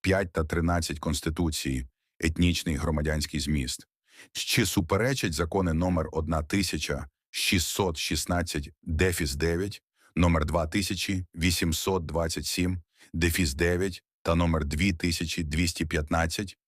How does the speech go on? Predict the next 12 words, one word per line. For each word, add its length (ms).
мінус 380
дев'ять 420
Конституційній 800
конструкції 600
носія 360
суверенітету, 800
вимагати 600
офіційного 560
тлумачення 520
К 120
С 180
У. 140